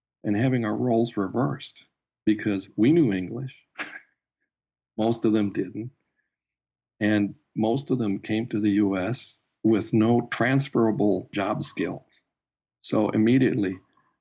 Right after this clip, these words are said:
every Cuban adult who came to the United States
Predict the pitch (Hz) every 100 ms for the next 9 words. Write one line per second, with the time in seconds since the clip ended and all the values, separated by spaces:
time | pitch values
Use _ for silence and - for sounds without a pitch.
0 | _ _ _ _ 123 147 123 90 - _
1 | - 107 98 87 _ _ _ _ _ _
2 | _ - 98 110 98 - 101 - 101 107
3 | 101 104 101 101 101 - 110 - - -